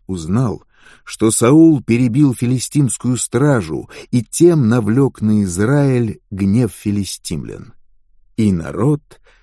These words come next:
собрался к Саулу в Гилгал. Филистимляне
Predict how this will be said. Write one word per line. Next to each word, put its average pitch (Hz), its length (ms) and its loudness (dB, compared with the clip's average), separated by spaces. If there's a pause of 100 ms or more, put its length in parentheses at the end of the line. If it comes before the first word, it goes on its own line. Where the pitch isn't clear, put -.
(120)
собрался 123 1120 -2
к - 60 -20
Саулу 87 1040 -6
в - 180 -14
Гилгал. 67 840 -12 (1500)
Филистимляне 143 960 2